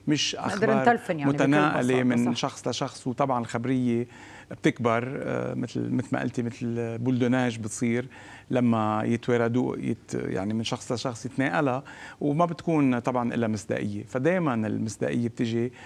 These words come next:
Speaker 1: من مواقع رسمية أو الشخص اللي، آه، ناطق رسمي ب-، باسم جمعية مثل صليب الأحمر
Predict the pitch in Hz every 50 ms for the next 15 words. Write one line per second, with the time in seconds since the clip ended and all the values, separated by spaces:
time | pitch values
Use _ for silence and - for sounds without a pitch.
0 | - - - 127 127 123 120 123 123 127 139 135 117 117 117 117 127 131 - -
1 | 135 131 127 120 117 117 120 127 139 139 - - - - - - - 156 151 143
2 | 135 123 - - 147 - - - 139 120 117 120 123 120 120 120 127 135 139 -
3 | - - - - - - - 120 123 123 123 123 127 135 143 139 - 143 - 127
4 | 131 135 - - 127 117 113 113 110 113 110 110 110 110 110 113 113 110 120 -
5 | - - - 127 117 104 120 107 104 104 113 113 107 107 107 104 - - - 107
6 | 104 104 101 107 - - - - 117 113 117 117 117 113